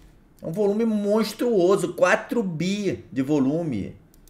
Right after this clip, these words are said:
E não teve nada demais. Teve alguma notícia? Teve notícia, teve nada, entendeu? Nada, nada, nada. Só o petróleo que tinha subido, né? E,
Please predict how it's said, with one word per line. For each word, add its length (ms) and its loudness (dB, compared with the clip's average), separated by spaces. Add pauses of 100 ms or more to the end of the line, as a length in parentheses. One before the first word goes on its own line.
(480)
E 80 -12
não 100 -6
teve 240 4
nada 320 8
demais. 520 4
Teve 160 0
alguma 180 2
notícia? 420 -2
Teve 160 2
notícia, 400 -4
teve 160 -2
nada, 640 0
entendeu? 560 -2 (1120)
Nada, 320 0
nada, 260 4
nada. 600 2 (680)
Só 180 6
o 60 2
petróleo 420 8
que 40 -8
tinha 100 0
subido, 580 -6 (500)
né? 340 0 (1700)
E, 1040 -4